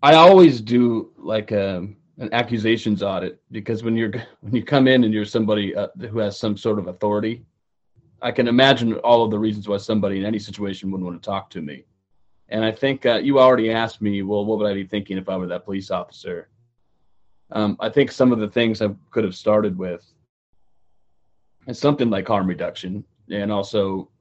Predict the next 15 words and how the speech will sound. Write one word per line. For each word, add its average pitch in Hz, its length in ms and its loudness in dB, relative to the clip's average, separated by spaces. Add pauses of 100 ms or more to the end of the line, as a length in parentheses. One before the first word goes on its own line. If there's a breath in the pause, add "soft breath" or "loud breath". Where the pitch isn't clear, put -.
(120)
uh, 80 80 -6
what 101 200 -10
I 101 120 -6
said 98 200 -10
before, 95 460 -2
like 98 160 -10
a 101 160 -8
surgical 107 680 0
empathy 101 440 -6
kind 92 220 -10
of 87 60 -12
a 82 60 -16
thing. 90 360 -16 (1160 soft breath)
You 120 120 -2
know, 117 280 -2